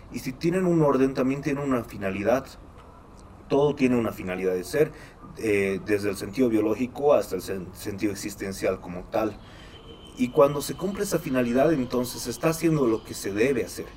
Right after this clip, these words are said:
Y cuando no, entonces se está cometiendo, eh, una equivocación, se está yendo por un error. Y el problema es ese, si dejamos de ver las cosas como realmente son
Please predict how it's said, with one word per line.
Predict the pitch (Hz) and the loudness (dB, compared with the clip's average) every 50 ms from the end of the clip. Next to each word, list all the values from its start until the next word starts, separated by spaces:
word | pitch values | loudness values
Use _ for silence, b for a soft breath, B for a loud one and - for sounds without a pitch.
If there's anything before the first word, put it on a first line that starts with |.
| B B B B B - - | B B B B B -2 2
Y | 131 - | 2 2
cuando | 254 - - 147 147 165 185 190 | 4 4 4 6 6 6 4 4
no, | 156 123 107 120 147 156 - - - - - | 4 4 2 0 -2 -6 -12 -18 -20 -14 -12
entonces | 123 113 110 - 117 113 113 - 107 | -12 -10 0 2 2 2 2 -2 -8
se | - 110 | -10 -10
está | - - - 131 | -6 -4 -4 -2
cometiendo, | - 127 110 107 101 98 120 110 107 104 104 107 110 113 110 92 - 98 | -2 -2 -2 -2 -4 -2 -2 -2 -2 0 2 6 6 6 6 4 2 -2
eh, | 98 98 | -2 -2
una | 95 104 104 | -2 -4 -6
equivocación, | 98 - 107 101 95 - 104 - 131 135 | -8 -6 -6 -6 -4 -4 -4 -4 -4 -4
se | 131 | -4
está | 127 - 120 | -2 0 0
yendo | 123 127 120 110 - | 2 2 0 -2 -4
por | - 107 | -4 -4
un | 110 117 107 | -4 -2 -4
error. | 98 98 113 123 127 120 - B B B B B B B B B B B B B - - | -2 2 2 2 2 2 -2 B B B B B B B B B B B B B -16 -2
Y | 131 131 127 | 2 4 4
el | 127 123 | 4 4
problema | 131 135 143 160 180 196 180 | 2 2 2 4 4 4 0
es | - - 131 | 0 0 0
ese, | 127 127 - - - - | 0 0 -2 -6 -10 -8
si | - 123 | -6 -2
dejamos | 120 117 113 - 147 156 170 170 156 127 | 0 0 0 0 -2 -4 -2 -2 -2 2
de | 117 113 | 2 4
ver | 110 117 127 123 113 | 6 6 6 4 4
las | 104 107 104 - | 2 0 -2 -2
cosas | - - 117 113 113 107 - | -2 0 0 0 0 -2 -4
como | - 110 104 104 98 | -4 -4 -4 -4 2
realmente | 107 110 113 120 120 117 113 104 113 104 | 4 4 4 6 4 0 0 -2 -4 -4
son | - - 113 107 104 113 | -2 0 0 0 0 -2